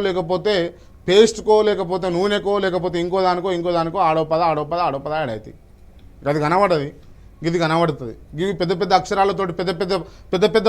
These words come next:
పత్రికలలో పెద్ద పెద్ద వార్తలుగా సృష్టిస్తూ చేస్తూ ఉంటాం. కానీ మరి ఓ సబ్బుకు ఐదు రూపాయలు పెరిగింది అని ఏడా వార్త కనరాదు, ఓ పసుపు ప్యాకెట్కు రెండు రూపాయలు పెరిగింది అని చెప్పేసి ఏడా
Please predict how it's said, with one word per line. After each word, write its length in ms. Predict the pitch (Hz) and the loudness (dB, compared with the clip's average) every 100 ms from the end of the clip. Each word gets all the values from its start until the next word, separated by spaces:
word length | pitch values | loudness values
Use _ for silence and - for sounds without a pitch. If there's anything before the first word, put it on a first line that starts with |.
| 180 | 2
పత్రికలలో 480 | 190 202 214 202 214 214 | -2 -2 2 4 4 2
పెద్ద 100 | 190 220 | 0 4
పెద్ద 160 | 220 214 | 6 8
వార్తలుగా 480 | 202 202 202 202 220 208 185 - - - - | 6 6 2 2 4 4 2 -6 -20 -20 0
సృష్టిస్తూ 520 | 220 220 277 269 262 247 | 2 2 2 0 4 6
చేస్తూ 260 | 226 220 226 226 | 6 6 4 4
ఉంటాం. 200 | 214 196 190 | 0 0 0
కానీ 220 | 190 214 180 - - - - | 0 -2 -6 -12 -20 -4 2
మరి 160 | 190 180 185 - - | 4 4 0 -6 0
ఓ 40 | 185 196 | 2 4
సబ్బుకు 300 | 202 240 247 214 | 6 6 6 6
ఐదు 80 | 214 | 6
రూపాయలు 220 | 220 226 - | 4 4 2
పెరిగింది 380 | 202 196 196 196 - | 0 0 0 -2 -2
అని 100 | 165 170 | -2 2
ఏడా 140 | 185 190 | 4 6
వార్త 180 | 185 185 185 | 6 4 0
కనరాదు, 320 | 180 180 190 - | 2 2 2 -4
ఓ 40 | 185 185 | -4 -4
పసుపు 240 | 196 196 | -4 0
ప్యాకెట్కు 420 | 220 208 214 220 220 | 2 2 0 2 2
రెండు 140 | 190 208 | 2 0
రూపాయలు 240 | 214 202 180 | 0 0 0
పెరిగింది 380 | 190 185 185 190 - | -2 -2 -2 -2 -4
అని 120 | 165 165 | -4 -4
చెప్పేసి 280 | 170 160 | -4 -2
ఏడా 100 | 170 | 2